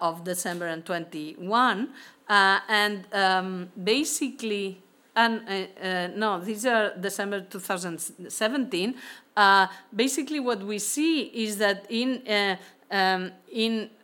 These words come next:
the Catalan, uh, parliament, there is also, uh, a kind of disjuncture, s-, very slight disjuncture, I must say,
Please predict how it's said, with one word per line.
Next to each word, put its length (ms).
the 280
Catalan, 840
uh, 440
parliament, 720
there 160
is 180
also, 680
uh, 340
a 80
kind 260
of 120
disjuncture, 960
s-, 240
very 320
slight 800
disjuncture, 800
I 120
must 300
say, 360